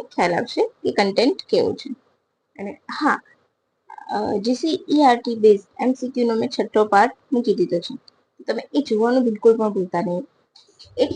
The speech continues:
બે પ-, પાર્ટ જે હોય છે પ્રકરણ, એમાંથી મેં લગભગ પચાસ ક્વેશ્ચન અને બધાય પચાસ ક્વેશ્ચનમાં બધી જ ડિટેલ, એક એક ઓપ્શન માટેની ડિટેલ નીકાળી છે. એટલે કે almost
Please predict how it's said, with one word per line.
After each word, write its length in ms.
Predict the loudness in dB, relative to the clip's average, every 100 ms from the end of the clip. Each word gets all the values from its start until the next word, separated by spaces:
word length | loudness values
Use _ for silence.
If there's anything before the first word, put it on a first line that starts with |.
| -10
બે 200 | 0 2
પ-, 520 | 2 -2 -2 -2 -4 -6 _ -14 0
પાર્ટ 220 | 2 2 0
જે 60 | 4
હોય 200 | 6 6
છે 120 | 2
પ્રકરણ, 440 | 4 2 2 -4 -6 _ _ _ -8
એમાંથી 360 | -2 -2 -2 -4
મેં 220 | 0 2
લગભગ 300 | 2 0 -2
પચાસ 360 | -2 0 0 0 0
ક્વેશ્ચન 380 | -2 2 0
અને 280 | 2 2 0 0
બધાય 380 | -2 2 2
પચાસ 320 | 4 2 0 0 0
ક્વેશ્ચનમાં 520 | 0 0 0 2 2
બધી 360 | 0 2 2
જ 100 | 2
ડિટેલ, 280 | 0 4 6
એક 120 | 6 2
એક 180 | -2 -2
ઓપ્શન 360 | -2 -2 -2
માટેની 400 | -2 -2 0 2
ડિટેલ 320 | 2 2 0
નીકાળી 400 | -2 -4 -4 -4
છે. 160 | -8 -14
એટલે 520 | -16 _ _ _ -10
કે 120 | -4
almost 420 | -2 0 2 0